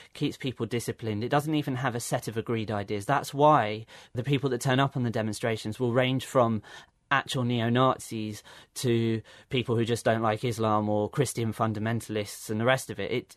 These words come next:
it, its strength when it is strong is that it brings in all of those different groups of people, but for that very reason it falls apart extremely quickly.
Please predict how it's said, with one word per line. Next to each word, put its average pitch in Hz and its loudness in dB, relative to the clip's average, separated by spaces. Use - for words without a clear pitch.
it, - -12
its - -4
strength - 2
when 123 2
it - -6
is 143 0
strong 101 -2
is 107 -8
that 113 -4
it - -4
brings 120 0
in 117 0
all 113 2
of 107 0
those 107 0
different 110 -6
groups - -6
of - -10
people, 127 0
but 98 -6
for 127 -2
that 110 0
very 127 0
reason 113 -2
it 104 -6
falls 123 -2
apart 113 0
extremely 110 -4
quickly. - -8